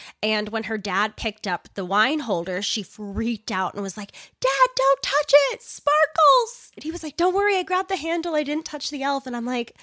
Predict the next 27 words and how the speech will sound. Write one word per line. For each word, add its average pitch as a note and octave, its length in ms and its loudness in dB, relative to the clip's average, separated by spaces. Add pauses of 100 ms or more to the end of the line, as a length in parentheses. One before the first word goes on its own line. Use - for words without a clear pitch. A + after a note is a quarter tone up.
(440)
"Wow, C#4 680 2
like, C#4 380 0
th-, - 380 -14
you C4 420 4 (100)
really C#4 380 4
believe." C#4 800 -2 (680)
And F4+ 380 4 (140)
with D#4+ 320 0
this F#4+ 180 4
information, C#4 640 0
I C#4+ 80 0
can C#4 240 -4
only D4 260 4
surmise D4+ 500 -4
that D4 120 -10
the C#4 60 -12
child C4 440 -4
also B3+ 380 -4
still G#3 320 -4
believes F#3 640 -6
in F3+ 140 -8
Santa F#3+ 320 -10
Claus. - 500 -10 (560)
Now, A#3+ 300 4 (480)
hear A3 200 -2
me F#3+ 120 -6
out. - 200 -8